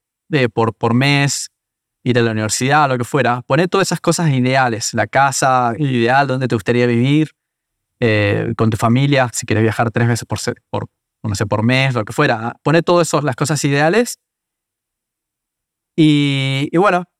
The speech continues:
una vez que tenés toda esa vida ideal de acá a cinco años, decís, "Bueno, ahora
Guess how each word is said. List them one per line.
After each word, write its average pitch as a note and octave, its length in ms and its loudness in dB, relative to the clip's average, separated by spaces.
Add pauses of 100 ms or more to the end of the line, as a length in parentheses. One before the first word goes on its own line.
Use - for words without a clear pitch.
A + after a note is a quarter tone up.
una C#3+ 180 0
vez D3+ 80 -2
que C#3 440 -2 (200)
tenés C#3+ 180 0
toda D#3+ 160 2
esa C#3+ 240 0
vida C#3 420 2
ideal C#3+ 400 0
de - 80 -2
acá C3 180 0
a - 20 -2
cinco D3 340 0
años, F3 460 0
decís, C3 200 -4
"Bueno, B2+ 380 0 (420)
ahora D3 600 2